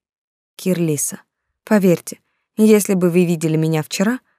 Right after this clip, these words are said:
вы нашли бы, что сегодня я выгляжу почти божественно. Я в неоплатном долгу у вас, дорогая вы моя спасительница». «Все же я не ошиблась, и вас заперли?»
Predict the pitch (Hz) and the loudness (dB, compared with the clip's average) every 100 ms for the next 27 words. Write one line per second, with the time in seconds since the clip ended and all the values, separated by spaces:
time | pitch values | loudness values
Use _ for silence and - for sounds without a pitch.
0 | _ _ 190 233 254 226 180 156 156 - | _ _ 2 4 4 0 -2 -2 -4 -4
1 | 160 156 180 208 208 208 190 180 190 185 | -4 0 0 2 2 2 0 -2 -2 -2
2 | 165 - - 160 151 143 135 - - 185 | -4 -6 -4 -2 -2 -4 -6 -8 -10 -10
3 | - _ _ _ _ _ 214 220 214 208 | -14 _ _ _ _ _ 0 2 4 4
4 | 202 190 208 196 190 190 185 180 170 160 | 2 0 -2 0 0 2 2 0 -2 -4
5 | 139 151 147 - 170 160 185 156 151 151 | -4 -6 -6 -4 -4 -2 -2 -2 -4 -4
6 | 151 156 160 147 160 - 147 147 - 185 | -4 -6 -8 -8 -10 -8 -10 -10 -12 -14
7 | _ _ _ _ _ _ _ _ _ _ | _ _ _ _ _ _ _ _ _ _
8 | _ - 190 180 180 180 175 175 170 262 | _ -4 0 2 2 2 4 2 2 -2
9 | 214 175 - - 170 170 151 180 220 170 | -2 -4 -6 -6 -4 -2 0 0 -2 -4
10 | 139 139 | -8 -12